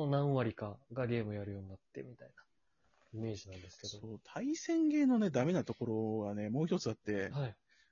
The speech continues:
Speaker 2: あの、煽りがあることなんだよね。
Speaker 1: あー、まあまあまあ、勝負事である以上ね。
Speaker 2: <laughs> そう。
Speaker 1: できちゃいますから、それは。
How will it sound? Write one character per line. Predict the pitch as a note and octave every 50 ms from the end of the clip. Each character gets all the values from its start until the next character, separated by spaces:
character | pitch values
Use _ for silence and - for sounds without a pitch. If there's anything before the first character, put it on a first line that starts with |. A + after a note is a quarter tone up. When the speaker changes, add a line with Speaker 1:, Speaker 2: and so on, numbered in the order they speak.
| _ _
Speaker 2:
あ | A#2 A2 A2
の、 | A2 G#2 - -
煽 | - C3 D3+ G3 B3+ C#4+ D#4
り | D#4
が | A3+ C#3 A2+
あ | A2+ B2
る | A2+
こ | A2+ A#2 G#2+
と | A#2
な | B2+ -
ん | -
だ | D3
よ | C#3+
ね。 | C#3
Speaker 1:
あ | C#3 C#3 C3+ C3 C3 B2+ B2+ B2 B2 A#2+ A#2 A#2 A#2
ー、 |
ま | B2 C3+ C#3 C3
あ | B2
ま | B2+ B2+
あ | A#2+
ま | A#2
あ、 | A#2
勝 | A#2 - D3+ E3+ F3 E3+
負 | E3+ F#3
事 | F3 F3+ F3 - F3
で | E3 F3
あ | F3 E3+
る | D#3
以 | C#3 A#2
上 | A2 G#2+ G2
ね。 | G#2+ C3+ C#3 B2 G#2 G2+ - _ _
Speaker 2:
<laughs> | _ _ _
そ | - - - - - A#2+ A2 G#2 G#2 F#2+ F#2+
う。 | F2+ - _
Speaker 1:
で | C#3+ C#3+
き | C#3 - -
ち | - -
ゃ | A2+
い | A2+
ま | G#2+ G#2 G2
す | - -
か | - A2
ら、 | G#2 G2
そ | - - G#2+
れ | G#2+
は。 | G#2 G#2 G#2